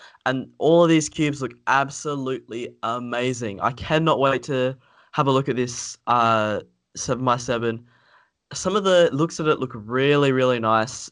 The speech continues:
It looks so amazing, as typical with all the other M G C puzzles.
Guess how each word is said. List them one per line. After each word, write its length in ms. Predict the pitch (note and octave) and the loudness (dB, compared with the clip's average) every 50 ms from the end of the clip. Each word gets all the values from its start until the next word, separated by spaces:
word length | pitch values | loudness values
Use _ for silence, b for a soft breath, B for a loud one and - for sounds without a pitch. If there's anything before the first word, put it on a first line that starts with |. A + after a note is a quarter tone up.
| _ - | _ -4
It 180 | G#2+ B2 - | -2 -2 0
looks 280 | - C3+ C3+ - - - | 2 2 2 2 0 -4
so 760 | - - - - - - D#3+ D3 C#3+ C#3+ C#3+ C#3+ C#3+ C#3 C3 - | -10 -12 -12 -14 -8 -2 0 2 4 4 4 4 2 2 0 -2
amazing, 640 | - A#2 A#2+ A#2+ A#2+ B2 A#2 A#2+ A#2 A2+ A2+ - - _ _ - - | -4 -4 -4 -4 -4 -4 -4 -4 -6 -6 -8 -10 -12 _ _ -4 0
as 280 | - B2+ B2+ C3 - - | 0 0 0 0 -4 -6
typical 320 | - C#3 - C3+ B2+ A#2+ | -4 -4 -2 -2 0 -2
with 140 | A2+ A2 A#2+ | -2 -2 -2
all 80 | A#2 | -4
the 160 | A2 G#2+ A2+ A#2 | -2 -2 -2 -2
other 160 | A#2 A2+ G#2+ | -2 -2 -4
M 180 | A2+ A2+ A#2 | -6 -6 -8
G 120 | G#2+ A2+ A2+ | -8 -8 -8
C 180 | A2+ - A2 | -6 -6 -6
puzzles. 420 | A2 A2 G#2+ G#2+ G#2 A2 A2 A2+ | -6 -4 -6 -4 -4 -4 -4 -4